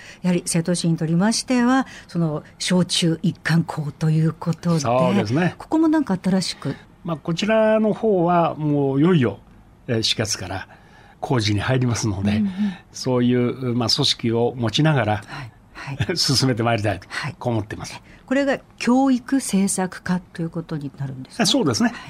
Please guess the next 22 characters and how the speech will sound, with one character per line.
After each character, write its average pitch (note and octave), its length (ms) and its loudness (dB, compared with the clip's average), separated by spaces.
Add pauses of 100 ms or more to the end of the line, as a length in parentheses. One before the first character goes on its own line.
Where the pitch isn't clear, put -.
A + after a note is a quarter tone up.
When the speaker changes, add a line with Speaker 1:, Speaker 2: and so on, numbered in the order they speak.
(420)
Speaker 2:
教 A3 140 2
育 A3 100 2
政 G#3+ 280 2
策 G#3 280 0
課 G#3 140 2
は G#3+ 360 2 (240)
新 F#3 320 0
し F3+ 440 4
い - 80 -12 (140)
小 D3+ 280 0
中 C#3+ 160 -2
一 C3+ 120 0 (100)
貫 E3 200 2
教 E3 260 2
育、 A2 380 -4
あ - 80 -8
る D3+ 80 2
い D3+ 100 4
は C3 260 0 (180)
小 C3+ 260 0
中 B2+ 160 -2
一 B2 100 0